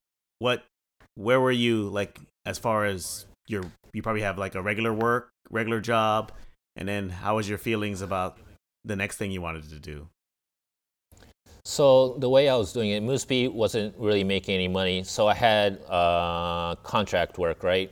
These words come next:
Speaker 2: I was making websites for clientele. Like, that's how I was, I was making money and paying the bills, paying the rent. Uh, so Musubi, it was not working. I was actually on my honeymoon with my wife,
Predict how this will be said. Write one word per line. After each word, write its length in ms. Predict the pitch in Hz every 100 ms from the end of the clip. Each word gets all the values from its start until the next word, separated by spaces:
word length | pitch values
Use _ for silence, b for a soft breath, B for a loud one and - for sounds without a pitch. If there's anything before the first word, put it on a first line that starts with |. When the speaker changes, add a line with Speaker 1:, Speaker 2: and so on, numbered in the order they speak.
| -
Speaker 2:
I 80 | 95
was 140 | 92
making 320 | 104 95 95
websites 600 | 92 92 - 98 98 -
for 560 | - 98 90 87 87 87
clientele. 680 | - 101 90 - 92 101 - _ _ _ -
Like, 120 | 90
that's 220 | 92 92
how 120 | 101 92
I 20 |
was, 180 | 85 -
I 120 | 92
was 140 | 87 98
making 420 | 92 - 92 92
money 300 | 90 92 90
and 120 | 85
paying 220 | - 90
the 80 | 80
bills, 500 | 78 85 95 - - _
paying 180 | - 90
the 100 | 82
rent. 300 | 78 90 101 _ _ _ _ _ _ _ _ _ _ _ _ _ -
Uh, 200 | 90 87
so 440 | - 107 92 95 - -
Musubi, 680 | 123 117 - 131 120 117 -
it 80 | 123
was 320 | 110 - - -
not 380 | 110 110 113 104
working. 580 | 104 98 110 110 110 - _ _
I 80 | 113
was 100 | 110
actually 300 | 117 113 127
on 180 | 110 113
my 140 | 98
honeymoon 640 | 90 113 113 120 143 139 -
with 220 | 113 98
my 160 | 95 92
wife, 440 | 92 104 - -